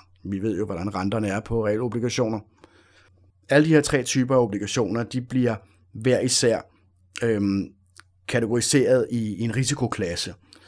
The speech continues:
Og en af den her risikoklasse, det er dem, som hedder junk bonds, altså, skodobligationer.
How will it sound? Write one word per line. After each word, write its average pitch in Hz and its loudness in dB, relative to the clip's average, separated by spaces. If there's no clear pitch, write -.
Og 113 2
en 160 4
af 156 2
den 143 4
her 135 2
risikoklasse, 117 -4
det 123 -4
er 127 0
dem, 117 0
som 117 -4
hedder 113 0
junk 113 0
bonds, 98 -2
altså, 82 -10
skodobligationer. 92 -2